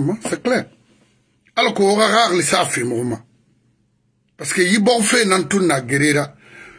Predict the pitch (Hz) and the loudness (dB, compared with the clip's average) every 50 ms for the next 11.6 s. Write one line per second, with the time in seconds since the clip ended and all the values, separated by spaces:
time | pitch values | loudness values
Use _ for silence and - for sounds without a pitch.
0 | _ - 190 214 226 220 214 - - 285 277 262 233 202 285 285 269 254 247 208 | _ 0 2 2 2 2 0 0 0 0 0 0 0 0 2 2 2 2 0 -2
1 | - 294 285 277 226 196 175 170 160 - - - _ - 214 190 185 220 233 226 | 0 0 0 0 2 0 0 0 -2 -4 -8 -12 _ -4 -2 0 0 0 0 2
2 | 226 226 226 202 185 202 190 170 170 175 170 143 123 160 180 - - - - - | 2 2 2 2 2 2 2 2 0 0 -2 0 0 -2 -2 -2 -4 -6 -6 -4
3 | 143 143 143 139 - - _ _ _ _ _ _ - - - - _ - - - | -4 -4 -4 -8 -12 -20 _ _ _ _ _ _ -20 -20 -20 -20 _ -20 -18 -18
4 | - - _ _ _ _ _ _ _ _ _ _ _ _ _ _ _ _ _ - | -18 -18 _ _ _ _ _ _ _ _ _ _ _ _ _ _ _ _ _ -10
5 | 151 143 220 226 269 269 233 214 208 214 202 - 196 170 143 170 156 143 143 - | -4 -2 0 0 2 2 2 2 2 2 2 2 0 0 2 0 -2 0 0 0
6 | 226 226 208 - 233 214 180 147 165 170 185 196 196 - - 151 139 180 226 208 | 0 0 2 2 2 2 4 2 0 0 2 0 0 0 -2 -2 0 0 0 0
7 | - 196 180 160 165 156 151 147 143 139 - - _ _ _ _ - _ 156 165 | 0 -2 0 0 0 2 2 0 0 -2 -6 -12 _ _ _ _ -18 _ -6 -4
8 | 151 - 196 190 180 170 170 165 - - - - - - - - - _ _ _ | -2 0 0 2 2 2 0 -2 -4 -12 -20 -20 -20 -20 -20 -20 -20 _ _ _
9 | _ _ _ _ _ _ _ _ _ _ _ _ _ _ _ _ _ _ - - | _ _ _ _ _ _ _ _ _ _ _ _ _ _ _ _ _ _ -10 -4
10 | 185 214 208 180 151 175 175 175 185 180 165 160 - 147 170 185 180 185 180 156 | -2 0 0 2 2 2 2 2 2 2 0 -2 -2 -2 0 2 2 2 2 2
11 | 147 143 135 143 175 160 139 139 139 135 135 - | 2 2 2 2 2 2 2 2 2 0 -2 -4